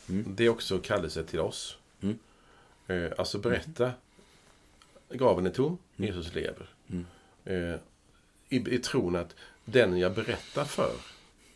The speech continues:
Speaker 2: får göra erfarenheterna.
Speaker 1: Mm.
Speaker 2: Alltså, jag kan inte skriva på näsan hur personen ska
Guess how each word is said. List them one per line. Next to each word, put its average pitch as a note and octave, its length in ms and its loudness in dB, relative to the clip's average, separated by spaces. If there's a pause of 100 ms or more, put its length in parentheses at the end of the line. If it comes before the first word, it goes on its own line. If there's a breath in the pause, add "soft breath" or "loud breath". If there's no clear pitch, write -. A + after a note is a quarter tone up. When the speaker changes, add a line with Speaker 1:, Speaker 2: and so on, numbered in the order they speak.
Speaker 2:
får - 220 0
göra F2 220 2
erfarenheterna. E2 640 -10 (160)
Speaker 1:
Mm. F2 240 -4 (540 soft breath)
Speaker 2:
Alltså, F#2+ 160 -8
jag A#2+ 240 6
kan A#2 140 2
inte D#3+ 180 -2
skriva A#2+ 320 0
på - 120 -6
näsan G2 460 0 (360 soft breath)
hur G2 360 2
personen F2 500 -2
ska E2+ 260 -4